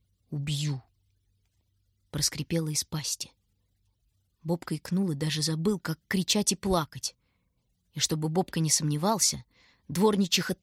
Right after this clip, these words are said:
так наподдала ногой Мишке, что тот взмыл, шмякнулся о велосипед на стене, повалился на пол, покатился и замер. Оба глаза, один выпуклый, жёлтый, с карим зрачком,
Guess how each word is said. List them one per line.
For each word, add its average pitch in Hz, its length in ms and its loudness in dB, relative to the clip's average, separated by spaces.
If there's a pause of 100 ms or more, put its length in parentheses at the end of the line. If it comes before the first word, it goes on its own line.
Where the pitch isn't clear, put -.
так 269 200 0
наподдала 190 600 4
ногой 180 320 2
Мишке, 214 480 4 (240)
что - 200 0
тот 190 200 0
взмыл, 220 380 6
шмякнулся 220 680 4
о 202 80 4
велосипед 226 540 2
на 196 100 4
стене, 254 480 6 (280)
повалился 233 560 4
на 233 200 6
пол, 220 160 -2
покатился 214 640 0
и 196 100 0
замер. 170 500 2 (800)
Оба 165 280 0
глаза, 160 500 -2 (280)
один 160 300 2
выпуклый, 170 520 2
жёлтый, 180 380 4
с - 80 4
карим 170 280 4
зрачком, 190 560 2